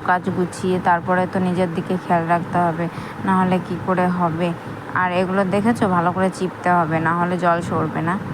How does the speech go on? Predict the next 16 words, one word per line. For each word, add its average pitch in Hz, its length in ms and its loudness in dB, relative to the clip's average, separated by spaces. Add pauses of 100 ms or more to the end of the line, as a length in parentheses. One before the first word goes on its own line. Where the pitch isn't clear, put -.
(300)
আমার 185 240 2
যেটুকু 190 380 0
গায়ে 180 300 2
জোর 180 180 2
আছে 180 260 0
সব 185 140 0 (100)
চিপিয়ে 180 340 -4
নিচ্ছি, 175 640 -4 (500)
চিপে 214 380 2
দিলাম, 180 640 0
কারণ 170 480 2
জল 175 240 2
সরলে 170 400 -4
তো 180 60 2
আমারই 170 340 2
ভালো। 170 340 0